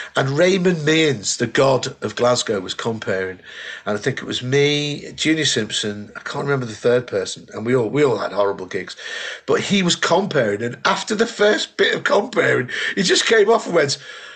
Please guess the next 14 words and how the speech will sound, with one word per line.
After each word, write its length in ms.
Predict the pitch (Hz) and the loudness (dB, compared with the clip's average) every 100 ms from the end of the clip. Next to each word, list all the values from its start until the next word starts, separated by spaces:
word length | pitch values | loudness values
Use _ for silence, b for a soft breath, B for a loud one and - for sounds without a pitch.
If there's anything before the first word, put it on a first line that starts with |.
| B | B
"Jesus 420 | - 220 208 - - | 0 2 4 2 0
Christ, 480 | - - 175 - | 0 2 2 2
this 160 | 226 - | 0 0
is 120 | 123 | 2
fucking 360 | - 143 - 123 | 0 0 0 0
unplayable." 680 | 120 107 131 165 190 180 - | 0 -2 0 2 4 2 -2
<laughs> 60 | - - - _ - _ B B B - | -16 -20 -20 _ -20 _ B B B 0
So 380 | - - 269 | 0 2 4
we're 180 | 240 269 | 4 4
all 120 | 240 233 | 4 2
sort 220 | - - | 2 4
of 60 | |
like 120 | 143 - | 4 2
this. 160 | 190 | 0